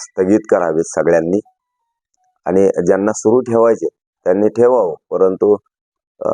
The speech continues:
असं म-, व्हायला नको की आम्हाला सुरू ठेवायचं होतं, परंतु, अ, स-, सांगण्यात आल्या, आमच्याकडून सांगण्यात आल्यामुळं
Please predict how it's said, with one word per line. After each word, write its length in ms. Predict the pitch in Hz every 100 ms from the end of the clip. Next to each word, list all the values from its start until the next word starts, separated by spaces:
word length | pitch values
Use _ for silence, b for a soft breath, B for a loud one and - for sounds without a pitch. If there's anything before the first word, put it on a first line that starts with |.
| 80 -
असं 160 | 85 -
म-, 280 | 98 90 80
व्हायला 260 | 90 95 104
नको 300 | 110 - 87
की 220 | - 87 -
आम्हाला 320 | 82 85 87
सुरू 260 | 92 95 95
ठेवायचं 440 | 92 85 85 87
होतं, 240 | 82 80 90 - _ _ _ _ _ _ -
परंतु, 460 | 90 90 90 90
अ, 480 | - - 73 71 71 71 _ _ _ _ _ _
स-, 260 | - 78 -
सांगण्यात 580 | 90 92 95 107 104
आल्या, 340 | 90 90 95 87
आमच्याकडून 420 | 92 104 101 104
सांगण्यात 400 | - 95 101 95
आल्यामुळं 420 | 98 107 107 87